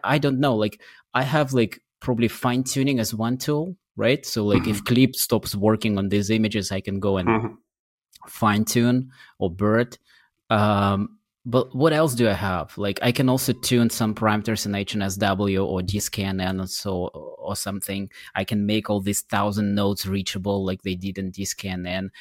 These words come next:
Speaker 1: I can choose disk over ram if I wanna save on, you know, on cost and stuff. But what
Speaker 2: Mm-hmm.
Speaker 1: else do I have as a control to actually go and debug and fix that specific query?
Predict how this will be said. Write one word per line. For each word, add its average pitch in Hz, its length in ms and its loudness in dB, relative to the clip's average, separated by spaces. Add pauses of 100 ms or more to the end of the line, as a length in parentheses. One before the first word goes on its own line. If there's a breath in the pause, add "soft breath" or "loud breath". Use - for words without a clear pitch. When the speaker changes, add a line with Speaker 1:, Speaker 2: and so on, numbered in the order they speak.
(160 loud breath)
Speaker 1:
I 104 140 0
can 104 260 -4
choose - 640 -2 (500 soft breath)
disk 110 460 0
over 101 400 0
ram 95 420 0
if 95 160 -6
I 101 60 0
wanna 92 220 -4
save 95 460 -2
on, 90 360 -6 (200)
you 98 120 -8
know, 87 140 -8
on 87 140 -10
cost - 360 -4
and 87 120 -10
stuff. - 420 -8 (400 soft breath)
But 117 80 -2
what 101 220 4
Speaker 2:
Mm-hmm. 101 100 -2
Speaker 1:
else 156 360 2
do 117 180 4
I 113 60 6
have 113 720 0
as 104 160 -4
a 107 60 -4
control 110 640 0
to - 240 -6
actually 127 380 -2
go 120 300 2
and 104 160 0
debug 98 600 -4 (220 soft breath)
and 123 180 -2
fix 180 420 0
that 127 200 0
specific - 560 -10
query? 101 540 -8